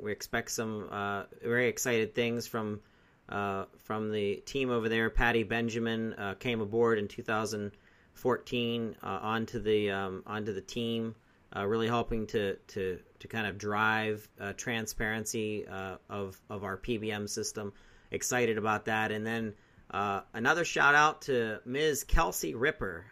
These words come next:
Uh, couldn't do what I do without, uh, Kelsey's assistance. Uh, you know, uh, all too well, Ron, that, uh, if you need to find me,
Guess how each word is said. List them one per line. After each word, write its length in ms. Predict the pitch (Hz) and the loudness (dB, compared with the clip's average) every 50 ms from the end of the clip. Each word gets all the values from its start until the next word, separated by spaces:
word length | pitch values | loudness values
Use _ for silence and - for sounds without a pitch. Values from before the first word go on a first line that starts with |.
| - | -12
Uh, 200 | 110 110 107 107 | -8 -6 -6 -6
couldn't 420 | - - 160 165 160 175 - 127 113 | -4 -2 -2 -2 -2 -4 -6 -4 0
do 340 | 135 156 165 156 156 151 147 | 0 2 4 4 4 4 4
what 200 | 131 127 143 147 | 6 6 8 8
I 220 | 143 135 127 110 | 8 8 8 6
do 480 | 104 - 113 110 104 104 107 104 104 104 - - - - _ - _ _ _ - | 4 2 2 2 4 4 4 2 2 0 -6 -14 -20 -20 _ -20 _ _ _ -4
without, 600 | - 113 113 - 123 123 123 120 117 101 - - 104 | -2 0 2 4 4 6 6 4 2 -2 -6 -10 -8
uh, 240 | 110 110 110 104 104 - | -6 -4 -4 -4 -6 -4
Kelsey's 420 | - - 123 123 120 - 127 107 104 | 0 0 0 0 0 -2 -6 -6 -6
assistance. 800 | 101 - - 127 123 - - - 98 98 98 - - - - - - | -6 -4 -4 -4 -4 -4 -6 -8 -8 -8 -8 -10 -10 -12 -12 -12 -12
Uh, 180 | 107 101 101 98 | -12 -10 -8 -8
you 220 | 101 107 117 123 | -6 -4 -4 -2
know, 460 | 123 123 123 120 120 117 117 113 107 - | -2 -2 0 0 0 0 0 0 -2 -4
uh, 280 | - 113 107 104 101 98 - - | -6 -6 -4 -4 -6 -6 -4 0
all 180 | 123 127 131 | 0 0 0
too 180 | 127 - - 131 | 0 0 0 0
well, 280 | 123 127 120 117 110 | 2 2 2 2 2
Ron, 420 | 107 110 110 113 113 110 110 107 107 - - - - _ _ _ - | 2 2 2 2 2 2 0 -2 -6 -8 -14 -20 -20 _ _ _ -2
that, 200 | - 113 117 107 | 2 2 2 4
uh, 300 | 107 107 107 101 101 104 - | 2 0 -2 -2 -4 -4 -4
if 240 | - 117 101 - 117 | -4 -4 -4 -2 -2
you 100 | 113 110 | -2 -2
need 260 | 110 123 143 147 120 | 0 0 -2 -2 -2
to 60 | 123 | -4
find 400 | - - - 131 131 127 127 120 | -4 0 2 4 4 4 4 4
me, 520 | 120 131 139 135 127 123 120 117 110 104 | 4 4 4 6 6 4 4 2 0 -2